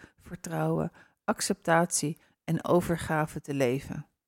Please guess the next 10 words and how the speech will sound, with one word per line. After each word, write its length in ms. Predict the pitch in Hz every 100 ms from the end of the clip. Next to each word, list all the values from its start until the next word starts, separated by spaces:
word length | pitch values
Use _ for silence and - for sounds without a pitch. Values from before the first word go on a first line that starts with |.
| _ _ _ _ _ _ _ _ _ _ _ _ _ _
Dit 160 | 160 180
is 200 | 170 151
best 560 | 196 247 - - - _
aan 140 | - 175
de 80 | -
ene 280 | 196 226
kant 460 | - 180 165 160 - _ _ _ _ _ _ _ _ _ _ _
super 500 | - - 269 - -
ingewikkeld, 880 | 175 170 160 165 175 208 339 - - _
want 380 | - 160 160 -